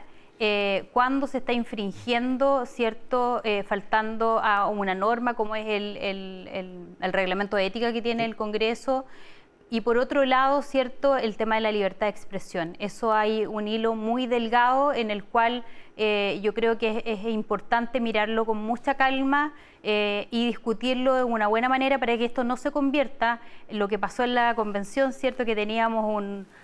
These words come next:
Speaker 1: un comité talibán, inquisidor, donde cada uno de los que pensábamos distinto éramos llevados constantemente a este comité de ética. Entonces yo creo que ahí hay que tener cuidado en no, en no coartar, en definitiva, la libertad de expresión, pero que también que esta libertad de expresión vaya acompañada de respeto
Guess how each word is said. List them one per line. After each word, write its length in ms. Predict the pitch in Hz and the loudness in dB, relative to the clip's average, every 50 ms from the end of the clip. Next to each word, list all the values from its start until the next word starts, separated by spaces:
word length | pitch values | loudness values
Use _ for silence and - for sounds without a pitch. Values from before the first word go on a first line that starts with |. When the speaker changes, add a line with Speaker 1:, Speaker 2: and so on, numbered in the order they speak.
| - - - | -20 -12 -8
Speaker 1:
un 140 | 202 196 | -8 -6
comité 680 | - - 220 202 202 202 190 226 233 233 226 226 220 214 214 | -2 -2 0 0 0 0 0 2 2 4 4 2 2 2 2
talibán, 640 | 214 208 202 202 208 233 254 269 285 285 285 277 269 | 2 2 4 4 4 4 4 4 4 2 2 0 0
inquisidor, 880 | 247 226 220 214 - 214 185 - - 226 226 240 262 285 311 330 339 - - - - | -2 -2 -4 -6 -8 -14 -8 -2 0 2 4 4 4 4 2 0 -4 -10 -16 -10 -4
donde 300 | - 220 220 214 208 208 | -2 -2 0 0 0 0
cada 220 | - 240 247 254 269 | 2 4 4 4 4
uno 180 | 285 285 285 | 4 4 4
de 80 | 285 277 | 4 4
los 120 | 254 233 | 2 0
que 100 | - 233 | 0 -2
pensábamos 560 | 202 208 202 190 - 254 277 302 302 311 294 | -2 -2 -2 0 2 2 2 4 2 2 0
distinto 480 | 302 285 - - 302 294 294 - 320 285 | 0 0 0 2 2 2 2 2 2 2
éramos 320 | 262 254 254 254 254 240 | 4 4 2 2 2 2
llevados 340 | 214 220 214 226 233 247 240 | 2 4 4 4 4 4 2
constantemente 840 | 240 247 220 - - 240 233 226 240 226 233 226 226 226 - 254 233 | 0 -4 -2 0 0 0 0 0 -2 0 0 0 -2 0 0 0 0
a 40 | 226 | 0
este 160 | 226 - 220 | 0 -2 -2
comité 280 | 208 202 202 196 220 214 | -2 -2 -2 -2 0 0
de 120 | 208 202 | 0 -2
ética. 200 | 190 190 175 185 | -4 -4 -4 -6
Entonces 340 | 180 175 214 196 - 220 214 | -6 -6 -8 -6 -2 -2 -2
yo 80 | 214 | 0
creo 180 | 214 220 214 220 | 0 0 0 2
que 60 | - | 2
ahí 320 | 208 202 226 240 269 285 - - - - - | 2 2 2 0 0 -2 -6 -10 -14 -8 -4
hay 100 | - 214 | -4 -2
que 80 | 202 226 | -2 0
tener 300 | 208 220 226 226 220 220 | 0 0 0 0 -2 -2
cuidado 600 | - 226 220 214 214 226 240 247 262 277 285 285 - | -4 -2 0 2 4 4 6 6 4 4 4 2 2
en 180 | 233 220 214 | 0 -2 0
no, 320 | 214 226 247 262 269 262 - - - - - - - | 2 2 4 4 2 2 -2 -8 -18 -18 -20 -12 -6
en 160 | 214 214 214 | -4 -2 0
no 420 | 226 240 247 254 254 254 254 220 - - - - | 0 2 2 4 4 2 2 -2 -4 -10 -2 0
coartar, 520 | 220 202 196 - - - 330 339 349 302 226 - | 0 0 0 -2 0 2 4 4 4 4 0 -4
en 240 | - 233 233 226 220 | -8 -4 -2 0 0
definitiva, 480 | 214 214 - 233 214 214 202 240 233 233 | -2 -2 -4 -4 -4 0 2 4 4 4
la 100 | 233 226 | 4 4
libertad 320 | 226 226 214 214 - 233 | 2 2 2 2 2 0
de 40 | 233 | 0
expresión, 560 | 226 - - - 196 - - 269 277 311 339 - | 0 -2 -4 -4 -4 0 2 2 2 2 2 0
pero 140 | - 226 202 | 0 -2 0
que 80 | 208 | 2
también 340 | 190 190 196 196 208 233 247 | 0 0 0 0 -2 -2 -2
que 60 | 233 | -2
esta 160 | 254 - 254 240 | -4 -2 -2 0
libertad 320 | 226 226 214 208 - 233 | 0 0 0 0 0 0
de 60 | 226 | 0
expresión 520 | 220 - 226 208 - - - 240 233 233 226 | 0 -2 -4 -6 -4 -2 0 0 0 2 2
vaya 200 | 226 220 214 214 | 2 2 2 2
acompañada 520 | 214 208 196 208 202 202 208 208 214 220 220 | 0 0 0 -2 0 2 2 4 4 4 4
de 80 | 214 | 2
respeto 580 | 202 196 - - - 233 226 220 - 247 247 | 0 -2 -4 -2 0 0 0 0 0 -2 -2